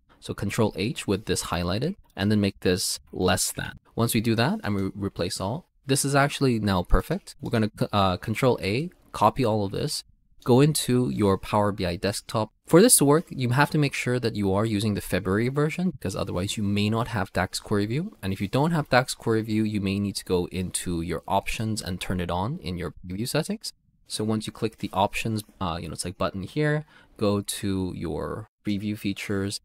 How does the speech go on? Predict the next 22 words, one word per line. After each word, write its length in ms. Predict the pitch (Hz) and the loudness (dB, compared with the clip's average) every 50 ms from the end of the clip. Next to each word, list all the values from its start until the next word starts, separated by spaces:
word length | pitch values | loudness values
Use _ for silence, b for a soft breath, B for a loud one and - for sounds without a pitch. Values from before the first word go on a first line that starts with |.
| - | -8
and 340 | - 82 82 82 78 - - - | -6 -4 -4 -4 -6 -8 -8 -8
it 200 | - 87 98 - | -8 -8 -8 -8
should 340 | - - - 110 104 - - | -8 -6 -4 -4 -4 -4 -4
be 180 | - 90 90 - | -6 -6 -6 -4
dax 340 | - - 82 92 - - | -2 -2 -2 -2 -4 -8
Query 320 | - - - 92 82 82 85 | -10 -8 -6 -4 -4 -4 -4
View 160 | 90 87 80 | -6 -6 -6
right 180 | 85 82 82 - | -6 -6 -6 -8
here. 160 | - 104 - | -10 -10 -8
Make 180 | 98 104 110 - | -6 -6 -6 -4
sure 140 | - 170 170 | -2 0 0
that 140 | 165 - | 0 0
this 160 | - 156 151 - | -2 -4 -4 -4
is 60 | 151 | -6
turned 280 | - - 160 156 156 165 | -4 -2 -2 0 0 0
on 160 | 170 165 170 | 0 0 -2
for 120 | - - | -4 -6
you. 260 | - - - - - - _ _ _ - | -8 -6 -8 -10 -12 -16 _ _ _ -2
And 200 | 107 110 107 107 | 0 0 0 0
once 340 | - 113 113 123 139 165 - | 0 0 2 4 4 4 2
that's 360 | - - 143 135 - - - | 2 2 2 2 2 0 -2
done, 380 | - - 107 113 127 175 214 220 | 2 4 4 4 4 2 0 -2